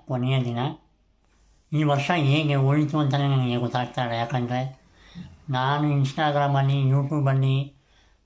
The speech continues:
ಸದಾ ಬ್ಯುಸಿಯಾಗ್ಬಿಟ್ಟಿದ್ದೆ. ಆ ಒಂದು ಕಾರಣದ ಜೊತೆಗೆ ನನ್ನನ್ನು ಇಷ್ಟಪಟ್ಟು ಫಾಲೋ ಮಾಡಿ ಸಪೋರ್ಟ್ ಮಾಡಿದ ಎಲ್ಲ ಆಡಿಯನ್ಸ್‌ಗೂ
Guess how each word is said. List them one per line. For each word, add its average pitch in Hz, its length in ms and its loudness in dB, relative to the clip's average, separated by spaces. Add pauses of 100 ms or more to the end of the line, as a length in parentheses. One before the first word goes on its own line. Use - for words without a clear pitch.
(140)
ಸದಾ 139 260 0
ಬ್ಯುಸಿಯಾಗ್ಬಿಟ್ಟಿದ್ದೆ. 139 880 2
ಆ 139 420 0
ಒಂದು 156 320 -2
ಕಾರಣದ 143 460 0
ಜೊತೆಗೆ 135 800 -2 (600)
ನನ್ನನ್ನು 147 380 0
ಇಷ್ಟಪಟ್ಟು 156 800 -2
ಫಾಲೋ 147 380 0
ಮಾಡಿ 143 280 0
ಸಪೋರ್ಟ್ 143 500 -2
ಮಾಡಿದ 143 260 0
ಎಲ್ಲ 131 440 2
ಆಡಿಯನ್ಸ್‌ಗೂ 143 1000 0